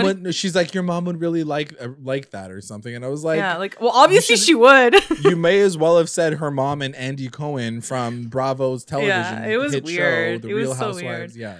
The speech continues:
Speaker 2: you might as
Speaker 1: I
Speaker 2: well
Speaker 1: thought
Speaker 2: just
Speaker 1: she was gonna say, "I'm going to Europe for, like, like, my own solo trip to,
Speaker 2: Moment,
Speaker 1: like,
Speaker 2: yeah.
Speaker 1: whatever."
Speaker 2: Find myself or
Speaker 1: No, it
Speaker 2: something.
Speaker 1: wasn't that.
Speaker 2: Nope. So, um, then we get this final moment. So, like, this is
Speaker 1: This
Speaker 2: what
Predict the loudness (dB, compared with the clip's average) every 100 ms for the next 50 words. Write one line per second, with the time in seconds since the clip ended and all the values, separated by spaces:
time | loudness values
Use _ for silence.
0 | -18 -16 -12 -2 0 2 0 0 -4 -2
1 | -2 -2 -4 -2 -2 0 0 -2 -2 -4
2 | -4 -4 -4 -2 -2 -4 _ _ _ _
3 | _ _ _ -6 -6 -2 0 2 0 0
4 | -2 -4 0 0 0 -4 -4 -2 0 -2
5 | -2 0 -2 -2 -8 -8 -4 0 0 -2
6 | -8 -10 -12 -10 -8 -8 -10 -14 -18 -20
7 | -20 -12 -10 -10 -12 -12 -14 -16 -18 _
8 | _ _ _ _ _ _ _ -14 -10 -10
9 | -12 -20 _ -8 -4 0 0 -2 -4 -8
10 | -20 _ -8 -8 -8 -12 -6 -2 -2 -2
11 | -8 -14 -12 -12 -12 -14 -10 -8 -8 -10
12 | -12 -12 -14 -10 -10 -6 0 2 2 -2
13 | -6 -12 -12 -2 0 0 -4 -10 -4 0
14 | 0 0 -2